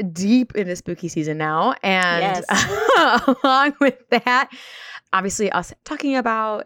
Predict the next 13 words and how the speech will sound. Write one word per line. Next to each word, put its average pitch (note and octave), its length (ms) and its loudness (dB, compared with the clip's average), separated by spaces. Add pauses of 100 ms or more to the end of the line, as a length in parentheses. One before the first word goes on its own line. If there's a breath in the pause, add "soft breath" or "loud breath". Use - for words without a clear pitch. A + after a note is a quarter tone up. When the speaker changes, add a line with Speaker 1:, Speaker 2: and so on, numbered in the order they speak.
Speaker 1:
the F3+ 300 -6 (180)
Wizarding A#3+ 400 -2
World A#3 540 -2 (200 loud breath)
Speaker 2:
Mm-hmm. G#3 240 -4
Speaker 1:
will A3 60 2
definitely G#3+ 280 -2
inspire F#3 340 -2
people F#3 320 -6
to F3 480 -6
want F3+ 460 -4
to E3+ 420 -4 (140)
purchase D#4 380 -2
things A#3 560 0